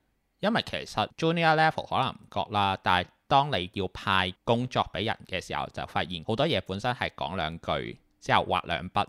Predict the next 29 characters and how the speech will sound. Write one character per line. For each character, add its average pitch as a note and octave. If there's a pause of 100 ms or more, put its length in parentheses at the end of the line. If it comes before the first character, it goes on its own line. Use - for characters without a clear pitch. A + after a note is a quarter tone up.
(120)
面 F3+
對 F#2+
面 E2
講 E2+
咗 E2+
啦， F2
咁 F#2+
之 C3+
後 G#2+
就 D2+
唔 C#2
使 E2 (120)
再 E2+
交 E2
代 D#2
啦， - (160)
成 -
件 E2+
事 F2+
係 D#2+
可 E2+
以 F2
順 F2
利 E2
進 E2+
行 -
啦。 F#2+
但 G2
係 -